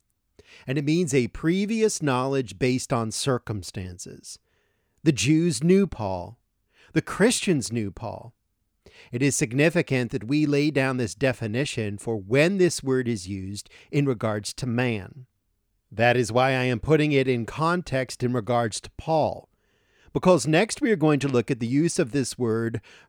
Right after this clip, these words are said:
prognosko in regard to God. And here the meaning shifts, because now the Bible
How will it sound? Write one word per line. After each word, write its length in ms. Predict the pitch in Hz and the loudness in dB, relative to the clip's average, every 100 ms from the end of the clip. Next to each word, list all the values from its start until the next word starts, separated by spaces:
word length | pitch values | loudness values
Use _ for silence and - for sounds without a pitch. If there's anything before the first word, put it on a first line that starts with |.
| - | -6
prognosko 1000 | - 160 202 190 139 - - 107 95 131 _ _ _ - | 4 4 6 4 2 0 -4 -4 -4 -10 _ _ _ -2
in 120 | 147 | 2
regard 400 | 147 135 139 135 | 4 8 6 6
to 80 | 113 | 0
God. 440 | 95 110 101 87 - _ - | 2 4 2 -2 -14 _ -4
And 220 | 143 131 | -2 -2
here 540 | 113 139 208 254 233 - | -2 2 4 4 0 -2
the 140 | 131 147 | 0 4
meaning 380 | 143 143 131 | 4 4 2
shifts, 500 | 120 - 165 110 - | 0 0 4 4 0
because 420 | - 117 - 135 117 | -6 -4 2 2 2
now 240 | 135 202 | 0 2
the 120 | 233 | 0
Bible 540 | 175 123 117 110 117 | 2 2 2 0 -2